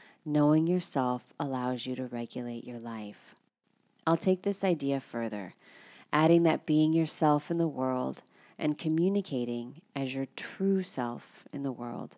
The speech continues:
is what allows you to live each day with more balance,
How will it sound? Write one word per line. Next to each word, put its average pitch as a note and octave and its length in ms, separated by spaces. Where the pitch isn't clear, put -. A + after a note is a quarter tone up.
is D3+ 160
what F3 140
allows C#3 460
you C3 100
to C3+ 80
live B2+ 340
each - 400
day B2 280
with B2 200
more C3 280
balance, C3+ 680